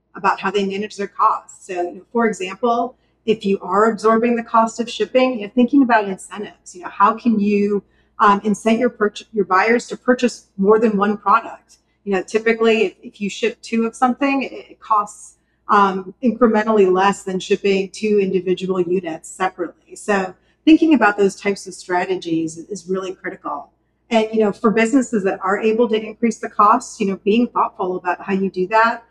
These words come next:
um, in a way that still allows you to maintain your, your client base. So, you know, if you're in a lower margin category, you might think about creative options, like, how can I bundle these products and do in different ways so that the increases in costs don't,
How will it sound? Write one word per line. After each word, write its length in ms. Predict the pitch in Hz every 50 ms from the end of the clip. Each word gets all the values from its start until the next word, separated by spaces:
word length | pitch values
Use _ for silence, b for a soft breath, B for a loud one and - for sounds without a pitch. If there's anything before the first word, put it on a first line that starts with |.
| _ _ _ _ _ -
um, 380 | 208 196 190 190 185 180 185 -
in 120 | 233 208 208
a 60 | 190
way 360 | 185 196 190 190 202 208 190
that 360 | - 185 180 175 175 175 - -
still 240 | - - 196 190 190
allows 320 | 190 180 175 180 180 185
you 80 | 202 180
to 60 | 185
maintain 480 | 180 175 175 175 - - 190 180 185 185
your, 240 | 180 175 180 - _ _ _
your 120 | _ _ _ _ _
client 340 | - 170 185 196 185 - _
base. 320 | - 160 151 151 170 165 -
So, 360 | - 208 190 180 175 - - _ _ _ _ _ -
you 80 | 220 202
know, 60 | 190
if 60 | 190
you're 120 | 226 226 214
in 40 |
a 80 | 208 190
lower 360 | 175 175 175 180 202 220 220
margin 360 | 214 220 220 226 226 247 233
category, 560 | 220 - 208 220 220 233 226 240 240 240 233 214
you 100 | 214 226
might 200 | 240 220 - -
think 160 | 220 214 214
about 380 | 196 214 208 208 208 - _ -
creative 300 | 202 202 220 220 226 214
options, 500 | 202 208 214 - - 180 175 165 160 160
like, 240 | 175 170 165 - -
how 160 | - 220 226
can 120 | 233 269
I 80 | 247 220
bundle 360 | - - 185 190 190 196 180
these 220 | 170 170 165 165 -
products 520 | - 180 165 160 160 160 156 165 - -
and 120 | 180 175 175
do 160 | 180 180 180
in 80 | 180
different 360 | 175 180 175 - - 156 151 156
ways 560 | 160 165 165 180 196 220 226 - - - _ _ _ _ _ -
so 180 | - - 214 185
that 380 | 202 190 185 180 175 180 180
the 120 | 190 185 -
increases 640 | 240 226 226 226 220 208 196 196 190 - 196 180 -
in 260 | 185 175 170 185 180
costs 680 | 175 - - - 190 190 190 - - - - - - -
don't, 300 | - 190 180 175 175